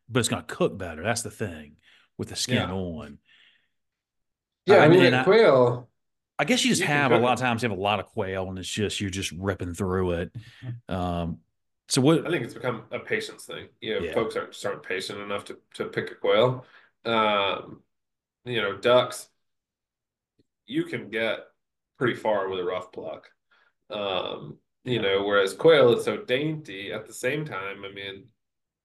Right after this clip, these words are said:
Speaker 2: I, and I'll own I don't pluck 'em all, but the ones that, that we can pluck, those are awesome.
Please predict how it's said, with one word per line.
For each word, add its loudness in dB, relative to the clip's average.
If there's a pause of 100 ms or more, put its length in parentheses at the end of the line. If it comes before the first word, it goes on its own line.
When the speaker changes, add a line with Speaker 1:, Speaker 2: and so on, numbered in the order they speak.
(200)
Speaker 2:
I, 0
and 4
I'll 8
own 6
I 4
don't 2
pluck 0
'em -12
all, -2
but -4
the -10
ones -8
that, -6
that -6 (280)
we -12
can -4
pluck, -2 (1120)
those -6
are -4
awesome. -2